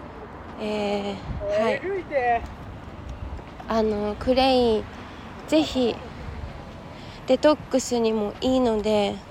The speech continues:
お風呂で汗かいたりとかね、ミネラル補給して、あの、ぜひ医療にね、頼り切るのではなくて、自分のね、自然治癒力を、えーと、上げるというか、はい、そういっ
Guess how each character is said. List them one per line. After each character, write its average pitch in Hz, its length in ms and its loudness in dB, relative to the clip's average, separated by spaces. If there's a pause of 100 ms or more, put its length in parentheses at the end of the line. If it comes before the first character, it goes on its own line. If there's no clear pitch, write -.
(180)
お 240 60 -6
風 254 180 2
呂 254 100 6
で 226 160 0
汗 254 240 2
か 240 160 4
い 220 80 2
た 208 160 0
り 202 80 -6
と 208 140 -8
か 220 160 -2
ね、 240 140 0
ミ 262 120 2
ネ 285 140 6
ラ 247 120 2
ル 233 120 0
補 226 140 -2
給 254 280 0
し - 140 -6
て、 294 280 4 (480)
あ 233 120 0
の、 226 400 0
ぜ 294 120 4
ひ 226 380 2 (340)
医 302 100 4
療 302 280 6
に 220 160 2
ね、 214 260 4
頼 269 280 2
り 294 120 4
切 294 180 0
る 285 100 2
の 240 160 -2
で 226 80 0
は 220 100 0
な 247 160 0
く - 140 -8
て、 233 160 0
自 240 200 -2
分 311 260 4
の 320 100 6
ね、 311 100 4
自 294 180 0
然 311 240 6
治 330 180 4
癒 320 100 4
力 220 360 2
を、 202 200 6 (880)
え 214 200 4
ー - 120 0
と、 202 240 2 (920)
上 220 100 4
げ 254 160 6
る 247 120 2
と 226 140 -2
い 196 180 2
う - 20 -8
か、 202 240 0 (760)
は 226 180 2
い、 196 120 0 (440)
そ 269 220 0
う 269 60 4
い 269 40 2
っ 262 40 -2